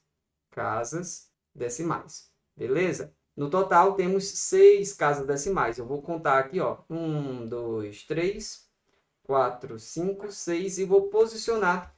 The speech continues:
a vírgula corretamente bem aqui. Então, o nosso resultado foi um vírgula zero nove dois sete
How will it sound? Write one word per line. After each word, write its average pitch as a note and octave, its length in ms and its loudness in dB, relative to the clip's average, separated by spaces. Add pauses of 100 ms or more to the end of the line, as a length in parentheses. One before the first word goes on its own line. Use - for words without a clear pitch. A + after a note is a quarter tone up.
(140)
a F3 160 2
vírgula D3 480 -4
corretamente D#3 920 -4
bem C3+ 640 4
aqui. B2 340 -10 (420)
Então, D#3+ 220 0
o - 20 2
nosso D3 260 -2
resultado C3 460 -2
foi A#2+ 420 -8
um C3 360 -8 (140)
vírgula A#2 720 -8
zero C#3 800 -2
nove A2+ 680 -6 (160)
dois D3 640 0
sete C3 960 -4